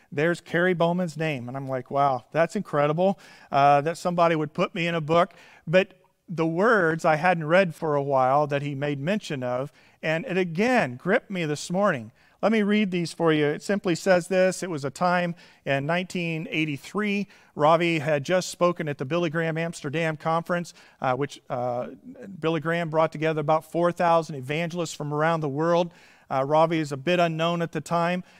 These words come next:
and, uh, Ravi, uh, was invited by Billy Graham, didn't even know Billy Graham knew him, and at the age of thirty-seven,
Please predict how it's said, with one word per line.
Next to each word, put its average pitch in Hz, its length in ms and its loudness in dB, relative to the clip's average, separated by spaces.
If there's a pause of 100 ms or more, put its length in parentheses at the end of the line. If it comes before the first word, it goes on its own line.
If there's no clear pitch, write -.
(160)
and, 139 280 -4
uh, 135 140 0
Ravi, 170 560 4
uh, 139 240 0
was 139 180 -4
invited 165 480 4
by 147 140 2
Billy 151 260 -2
Graham, 143 360 -4
didn't 165 140 -4
even 160 180 -4
know 160 120 0
Billy 165 240 -2
Graham 156 360 -2
knew 180 180 -2
him, 147 160 -4
and 147 100 -4
at 143 120 -6
the 180 100 -6
age 165 220 0
of 143 100 -6
thirty-seven, 175 840 -2